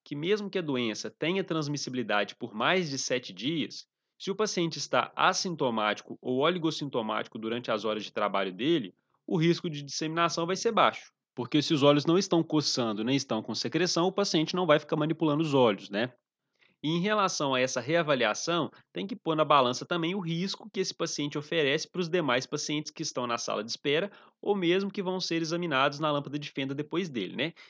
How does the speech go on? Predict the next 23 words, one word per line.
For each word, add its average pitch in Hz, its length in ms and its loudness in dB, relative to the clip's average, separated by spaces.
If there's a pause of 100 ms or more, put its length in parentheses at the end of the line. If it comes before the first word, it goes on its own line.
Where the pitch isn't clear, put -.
(220)
Isso 151 200 -2
é 175 40 4
outro 180 220 0
ponto. 113 380 -4 (260)
Tem 135 100 -4
que 147 80 -10
fazer 147 400 -2
a 156 40 -2
desinfecção 143 580 -6
dos 127 100 -6
aparelhos 131 540 0 (160)
sempre 156 420 -4
que - 80 -4
atender 175 320 -4
um 156 100 -4
paciente 156 400 -4
com 165 120 -8
conjuntivite, 160 640 -6 (300)
idealmente 143 680 2
com 190 160 -8
solução 180 400 -4
de 156 80 -6
hipoclorito. 170 640 -4